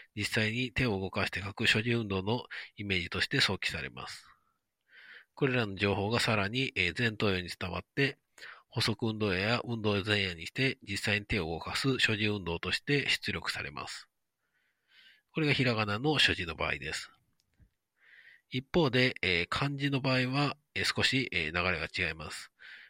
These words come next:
えー、まず、側頭葉の房水上階で文字の形を想起して、それらの情報が、えー、角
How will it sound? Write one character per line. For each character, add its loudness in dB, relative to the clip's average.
え -6
ー、 -10
ま 2
ず、 0
側 -4
頭 4
葉 4
の -2
房 4
水 4
上 4
階 -4
で 2
文 0
字 -2
の -4
形 -2
を 4
想 2
起 -6
し -4
て、 0
そ 0
れ 4
ら 2
の 0
情 4
報 -2
が、 2
え -2
ー、 -4
角 -4